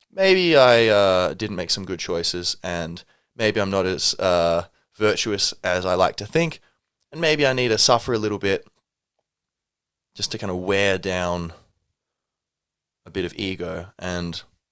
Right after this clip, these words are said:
then that'll open up space for something new.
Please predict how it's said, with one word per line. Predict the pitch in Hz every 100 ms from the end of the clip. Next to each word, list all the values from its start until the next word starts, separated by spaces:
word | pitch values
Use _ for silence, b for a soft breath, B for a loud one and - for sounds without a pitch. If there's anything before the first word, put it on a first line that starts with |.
| _ _ _ _ _ _ _
then | 101 90
that'll | 87 90
open | 90 -
up | 90 -
space | - 82 80 -
for |
something | - 76 80 85
new. | 80